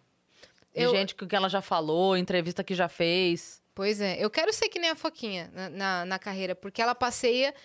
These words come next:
Speaker 2: ela transita em vários meios.
Speaker 1: Sim.
Speaker 2: Ela passeia
Speaker 1: Sim.
Speaker 2: na, na, na imprensa, ela passeia na T V.
Speaker 1: Logo você vai tá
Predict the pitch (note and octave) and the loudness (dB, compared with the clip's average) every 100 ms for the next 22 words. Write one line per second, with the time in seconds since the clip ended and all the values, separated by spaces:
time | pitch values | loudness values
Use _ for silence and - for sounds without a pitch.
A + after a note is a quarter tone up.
0 | - A3 A#3 A#3+ C4 B3+ A#3+ B3+ C#4+ B3 | -8 0 0 0 0 0 -2 -4 -2 2
1 | B3 B3 A3 G#3 F#3 E3+ G3 F3 - - | 2 2 2 2 2 2 0 -2 -6 -2
2 | G#3+ G#3+ A3 - A3 G#3 G#3 G3+ G3 E3+ | 0 0 -2 0 0 2 2 2 2 0
3 | G3 F#3 E3+ - F3 F#3+ F#3 - A#3 B3 | 0 0 0 -4 -2 -2 0 2 2 2
4 | A#3 A#3+ G3+ G#3 G3 A3 G3+ G3+ A3 F#3+ | 0 0 -2 -2 -4 -4 -4 -2 -2 2
5 | A3 B3 B3+ A#3 C#4+ A4+ A#4+ | 4 4 4 2 0 0 2